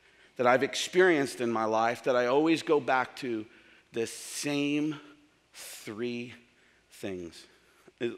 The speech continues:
it, I just, it just, I just keep, it's like I keep going back and back to the same three. One, one of them maybe more than others, but, but these three.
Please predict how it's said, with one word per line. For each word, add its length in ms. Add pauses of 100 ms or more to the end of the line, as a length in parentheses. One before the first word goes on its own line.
(120)
it, 180
I 60
just, 280
it 100
just, 220 (880)
I 80
just 240
keep, 640
it's 160
like 140
I 80
keep 400
going 280
back 400
and 140
back 280
to 60
the 100
same 300
three. 260
One, 440 (260)
one 140
of 100
them 120
maybe 240
more 240
than 140
others, 360
but, 200
but 160
these 240
three. 380